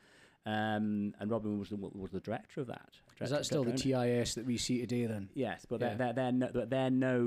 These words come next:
Speaker 1: longer, um, part, they're a separate business now. At the time, it was all a group of, a group of businesses. My understanding of it was, I was younger then, so I probably didn't know the structure of what it is, but I know they're a separate business today.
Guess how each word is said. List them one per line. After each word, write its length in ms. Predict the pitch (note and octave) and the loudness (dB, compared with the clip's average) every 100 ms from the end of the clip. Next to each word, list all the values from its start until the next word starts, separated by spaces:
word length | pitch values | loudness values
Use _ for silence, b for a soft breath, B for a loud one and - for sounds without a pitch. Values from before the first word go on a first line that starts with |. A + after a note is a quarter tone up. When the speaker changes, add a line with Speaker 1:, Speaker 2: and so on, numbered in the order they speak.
| A2+ A2 | 2 2
Speaker 1:
longer, 760 | A2+ A#2 A2+ G#2+ G#2 G#2 F2 - - | 2 0 0 -2 -2 -4 -6 -12 -12
um, 460 | G2+ G2 G2+ G2 F2+ - _ - _ _ - | -6 -4 -4 -6 -8 -14 _ -20 _ _ -4
part, 320 | A2+ G2+ - | -2 -2 -2
they're 140 | A2+ | -4
a 40 | G#2+ | -2
separate 460 | - A#2+ - F#2 | -4 -6 -8 -8
business 400 | G#2+ G2 G2 - | -4 -4 -6 -10
now. 180 | F#2 E2+ | -10 -12
At 60 | F2+ | -12
the 60 | |
time, 380 | F#2+ - B2 A2+ | -10 -4 -2 -2
it 60 | G#2 | -4
was 120 | G#2 | -2
all 180 | G#2 G2+ | -2 -2
a 40 | |
group 300 | F#2 G#2+ - | -2 -2 -4
of, 100 | F#2+ - | -10 -12
a 40 | |
group 280 | G2 A2 - | -6 -6 -6
of 120 | F#2+ | -10
businesses. 640 | F#2+ - - - G2+ A2 - | -10 -10 -12 -12 -10 -10 -4
My 200 | A2+ A2+ | 0 0
understanding 460 | G2 - G#2 G2 F2 | 0 -2 -2 -2 -4
of 100 | F#2 | -6
it 60 | |
was, 180 | F2 G#2+ | -4 -2
I 60 | A2+ | -2
was 140 | G2 | -2
younger 220 | G#2 F2 | -2 -2
then, 140 | E2+ F2 | -6 -8
so 80 | |
I 40 | G2 | -6
probably 160 | A2 | -6
didn't 160 | G2 F2+ | -4 -6
know 80 | F#2 | -6
the 60 | |
structure 340 | F2 G2+ - G2 | -8 -8 -10 -8
of 60 | |
what 100 | E2+ G2 | -8 -6
it 40 | |
is, 100 | F2 | -8
but 80 | G2 | -4
I 40 | G2 | -2
know 160 | G#2 | -2
they're 80 | F#2 | -2
a 40 | F2 | -4
separate 300 | - - - | -6 -14 -12
business 200 | F#2+ - | -12 -12
today. 220 | - - | -20 -20